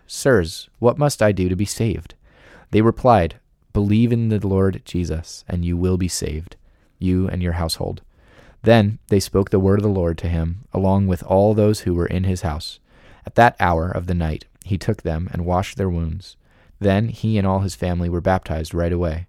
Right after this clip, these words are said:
The jailer brought them into the, into his house and set food before them, and he rejoiced greatly that he had come to believe in God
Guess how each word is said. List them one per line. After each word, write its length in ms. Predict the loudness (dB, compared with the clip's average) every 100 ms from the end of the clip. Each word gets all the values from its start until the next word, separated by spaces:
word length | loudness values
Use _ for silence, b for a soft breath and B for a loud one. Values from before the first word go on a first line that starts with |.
| _ b b b b b -8
The 80 | -6
jailer 500 | 2 4 6 4 0
brought 340 | 0 2 2
them 180 | 2 -2
into 140 | -2 -4
the, 260 | -6 -6
into 220 | -4 0 0
his 140 | 0
house 420 | -4 -4 -8 -14 -8
and 120 | -6
set 280 | -2 0 0
food 280 | -2 -2 0
before 300 | -4 -4 -4
them, 220 | -4 -6
and 80 | -4
he 100 | -4
rejoiced 580 | -4 -4 0 -2 -4 -10
greatly 520 | -6 -6 -6 -8 -6
that 160 | -8
he 160 | -6 -6
had 200 | -6 -10
come 280 | -8 -6 -6
to 120 | -6
believe 480 | -6 -4 -4 -6 -10
in 100 | -10
God 440 | -6 -6 -6 -10